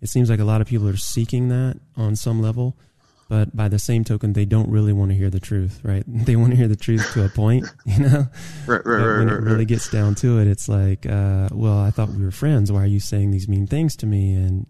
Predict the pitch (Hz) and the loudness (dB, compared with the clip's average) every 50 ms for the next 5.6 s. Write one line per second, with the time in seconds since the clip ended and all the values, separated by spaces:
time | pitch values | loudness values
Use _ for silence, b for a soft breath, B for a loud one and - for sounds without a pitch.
0 | _ - 110 104 98 95 95 98 101 - b b b b 120 117 - - - - | _ -6 -2 -2 0 0 0 -2 -4 -6 b b b b -6 -6 -6 -8 -4 0
1 | 117 110 104 175 104 107 - 127 131 123 120 113 107 110 101 107 107 - - - | 2 4 6 6 6 6 4 4 4 4 4 4 4 4 2 2 -2 -2 -2 -2
2 | 107 101 101 - 107 107 104 104 104 104 101 104 107 - - - - - - 101 | -2 0 0 0 0 0 2 2 2 0 0 0 -2 -4 -4 -8 -8 -6 -2 0
3 | 104 104 101 98 - 104 101 101 95 95 - - 135 131 123 - 113 104 120 101 | 0 0 0 -2 -2 -2 -2 -2 -2 -4 -4 -4 -2 -2 -2 -4 -4 -4 -4 -2
4 | 98 101 98 95 - 107 98 101 98 98 - - 104 101 101 101 98 92 92 92 | -2 -4 -4 -4 -4 -4 -2 -2 -2 -2 -2 -2 0 0 0 0 0 -2 -4 -2
5 | 95 95 - - - 107 107 101 98 95 98 | -2 -4 -4 -4 -2 -2 0 0 0 -2 -4